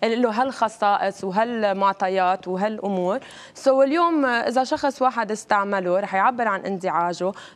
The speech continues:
So أهم شيء حتى بس بدنا نحجز أوتيل، بس بدنا نحجز حيالله برودكت بدنا نشتري، كتير مهم اليوم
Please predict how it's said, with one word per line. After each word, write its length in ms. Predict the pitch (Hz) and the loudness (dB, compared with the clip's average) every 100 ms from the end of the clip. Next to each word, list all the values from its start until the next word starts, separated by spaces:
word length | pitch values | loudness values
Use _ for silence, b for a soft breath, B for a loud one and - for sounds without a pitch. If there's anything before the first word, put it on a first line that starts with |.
| - | -2
So 20 | |
أهم 460 | - 269 392 415 339 | 0 0 0 0 -2
شيء 280 | - 233 | -2 -4
حتى 280 | 220 269 269 | -2 -2 -2
بس 160 | 208 214 | -4 -6
بدنا 160 | 214 | -6
نحجز 400 | 214 233 226 220 | -4 -4 -4 -4
أوتيل، 460 | - 214 214 196 190 | -4 -6 0 0 0
بس 200 | 185 180 | -4 -8
بدنا 180 | 196 185 | -6 -4
نحجز 480 | 208 208 208 202 175 B B | -4 -4 -4 -6 -8 B B
حيالله 400 | - 370 392 294 | -2 0 2 0
برودكت 460 | 269 262 247 320 | 0 0 0 -2
بدنا 260 | 240 302 269 | -2 0 0
نشتري، 480 | 226 214 - 202 196 | 0 -4 -6 -6 -6
كتير 360 | - 285 302 | -4 -2 0
مهم 260 | 269 226 220 | 0 -2 -2
اليوم 340 | 196 190 196 | -4 -2 -2